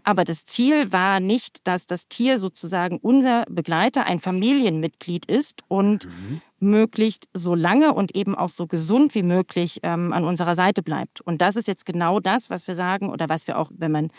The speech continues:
Speaker 1: sich, äh, Umfragen beziehungsweise da den, äh, Wandel anschaut. Unsere Tiere, unsere Haustiere, Hunde, Katzen, ähm, auch, äh, kleine Heimtiere sind Familienmitglieder. Und
Speaker 2: Mhm.
Speaker 1: was macht man mit Familienmitgliedern? Man kümmert sich.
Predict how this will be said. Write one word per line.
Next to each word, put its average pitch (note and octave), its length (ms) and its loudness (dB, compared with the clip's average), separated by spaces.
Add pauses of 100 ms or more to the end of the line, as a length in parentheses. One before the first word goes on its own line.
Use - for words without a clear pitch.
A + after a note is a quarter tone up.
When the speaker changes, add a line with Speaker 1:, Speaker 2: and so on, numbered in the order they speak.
(280)
Speaker 1:
sich, F#3 280 0
äh, D#3+ 160 0
Umfragen F3+ 640 2
beziehungsweise D3+ 680 -4
da D3 320 -2 (640)
den, E3+ 220 0
äh, D#3+ 240 -2
Wandel F#3 280 0
anschaut. G3+ 480 0 (400)
Unsere F#3+ 320 2
Tiere, C#4+ 400 4
unsere E3+ 280 2
Haustiere, A3+ 720 2
Hunde, G#3 560 0
Katzen, G3+ 540 0
ähm, E3+ 340 -4
auch, D#3+ 280 0
äh, - 340 -2
kleine G#3+ 380 2
Heimtiere G3+ 640 0
sind F#3 280 -4
Familienmitglieder. F#3 720 0 (480)
Und F3+ 400 0
Speaker 2:
Mhm. F2+ 300 -16 (240)
Speaker 1:
was G3 160 0
macht A3 200 4
man G3+ 140 2
mit F3+ 120 -2
Familienmitgliedern? F3 760 0
Man F3+ 140 2
kümmert F#3+ 280 2
sich. - 200 -6